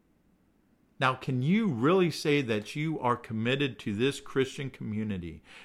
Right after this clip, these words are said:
Can you really say that you are part of this church,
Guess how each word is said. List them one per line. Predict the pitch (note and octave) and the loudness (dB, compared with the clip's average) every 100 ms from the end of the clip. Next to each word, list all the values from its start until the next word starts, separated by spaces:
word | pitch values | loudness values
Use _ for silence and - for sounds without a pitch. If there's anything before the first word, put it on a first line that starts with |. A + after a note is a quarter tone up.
| - | -6
Can | C3 | -2
you | B2+ F3+ | 0 2
really | F3 B2+ E3 E3+ D3+ | 2 2 2 2 -2
say | - D3 C#3 G#2 - - | 0 2 2 0 -8 -2
that | A2 - | -2 0
you | D#3+ D3 | -2 2
are | A#2+ G#2+ | 2 2
part | - - C#3 C#3+ C#3 A#2+ | -4 -4 4 4 4 0
of | G2 | -4
this | B2+ C#3 - | 0 0 -2
church, | - - D#3+ C#3+ F#2 | -12 -6 0 0 0